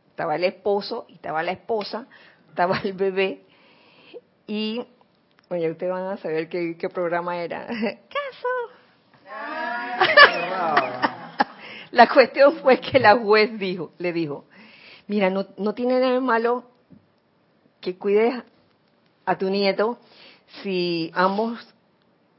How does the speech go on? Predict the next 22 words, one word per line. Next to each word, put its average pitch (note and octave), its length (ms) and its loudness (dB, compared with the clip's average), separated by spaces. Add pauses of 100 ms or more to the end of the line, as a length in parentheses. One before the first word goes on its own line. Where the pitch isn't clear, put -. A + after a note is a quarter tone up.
de F3 380 -6
verdad E3+ 520 4 (320)
están E3+ 280 -6
trabajando G3+ 720 4
y G3+ 40 0
no F#3+ 100 -4
sé F3+ 120 -6
qué, F#3+ 120 -2
y - 20 0
necesitan G3 500 -4
su G3 120 -8
tiempo G3 600 -2
y F3 240 -6
no F3+ 140 -4
tienen G3 260 -4
nadie F#3+ 200 -2
quien F3+ 140 -8
les E3 80 -6
cuide F#3+ 200 0
en F#3+ 60 -2
ese F#3+ 160 -6
momento, F#3 640 -6